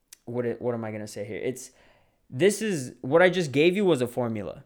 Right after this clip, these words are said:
to get through it. But what people, why people don't take the, the step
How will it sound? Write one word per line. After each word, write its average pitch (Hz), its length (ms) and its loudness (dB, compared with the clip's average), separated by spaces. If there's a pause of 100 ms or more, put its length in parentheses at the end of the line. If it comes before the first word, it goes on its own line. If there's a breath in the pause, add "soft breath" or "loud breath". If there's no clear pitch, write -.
to - 120 -10
get 117 220 -4
through 110 180 -8
it. - 220 -12 (680)
But 143 520 6 (680)
what 131 240 0
people, 180 640 0
why 139 300 0
people 175 340 -2
don't 131 400 0
take 170 240 -2
the, 120 560 -2 (420)
the 120 180 -6
step - 500 -4